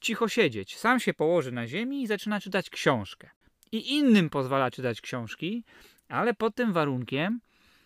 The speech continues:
że po przeczytaniu strony trzeba ją wyrwać i podpalić. Wszyscy mają tworzyć takie małe ogniska. No, można sobie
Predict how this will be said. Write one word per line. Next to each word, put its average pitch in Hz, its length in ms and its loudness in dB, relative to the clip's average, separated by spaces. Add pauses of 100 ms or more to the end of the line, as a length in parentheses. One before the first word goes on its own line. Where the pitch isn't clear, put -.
(200)
że 151 360 -4
po 131 160 -4
przeczytaniu 135 540 -6
strony 151 400 -2
trzeba 113 300 -6
ją 104 200 -6 (180)
wyrwać 120 720 0 (340)
i 277 120 0
podpalić. 107 640 -2
Wszyscy 311 380 -2
mają 262 220 6
tworzyć 233 320 0
takie 190 240 2
małe 208 280 8
ogniska. 139 600 0 (180)
No, 190 280 -8
można 214 320 -2
sobie 202 320 0